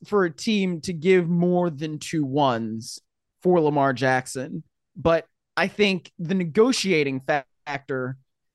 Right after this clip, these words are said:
is something that if I'm Baltimore,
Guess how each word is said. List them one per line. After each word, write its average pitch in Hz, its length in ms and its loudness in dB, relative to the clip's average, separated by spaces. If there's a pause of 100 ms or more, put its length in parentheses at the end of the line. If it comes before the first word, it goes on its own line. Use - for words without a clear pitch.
is 185 220 2
something 160 640 -2
that 143 340 2 (380)
if 175 140 -2
I'm 185 240 6
Baltimore, 190 640 2